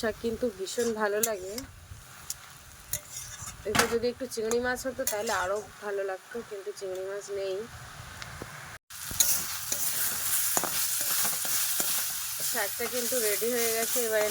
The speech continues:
নামিয়ে নেব। বন্ধুরা, আমার মতো কে এরকম আছো, সকালবেলা আলু মাখা খেতে পছন্দ করো,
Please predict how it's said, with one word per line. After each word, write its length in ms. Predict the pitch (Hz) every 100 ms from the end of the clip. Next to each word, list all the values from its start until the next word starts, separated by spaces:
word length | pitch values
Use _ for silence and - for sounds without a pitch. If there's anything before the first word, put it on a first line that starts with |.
| 196
নামিয়ে 280 | 170 165 160
নেব। 140 | 160 160 165 - - - - - - - - - - _ - - - 233
বন্ধুরা, 380 | 247 262 254 247 240 262 240 208
আমার 180 | 220 226
মতো 180 | 226 240 240
কে 80 | 214 220
এরকম 260 | 214 214 214 202
আছো, 260 | 208 - 196 196 240 240
সকালবেলা 640 | 214 - 208 196 214 202 214 285 - - - - - -
আলু 140 | 185 202
মাখা 180 | 208 220 226
খেতে 180 | 226 226 208
পছন্দ 280 | 202 220 208
করো, 140 | 208